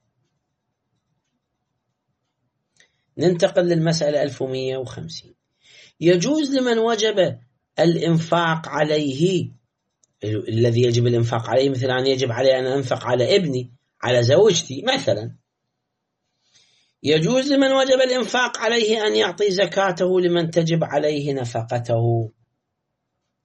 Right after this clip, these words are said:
إذا كان عاجزاً عن الإنفاق عليه.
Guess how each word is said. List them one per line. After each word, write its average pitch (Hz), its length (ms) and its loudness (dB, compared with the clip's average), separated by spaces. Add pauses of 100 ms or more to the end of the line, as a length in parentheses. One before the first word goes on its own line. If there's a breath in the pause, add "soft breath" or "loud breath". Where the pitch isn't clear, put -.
إذا 120 300 2
كان 117 380 -4
عاجزاً 240 720 -6
عن 233 160 -10
الإنفاق 247 580 -10
عليه. 92 360 -12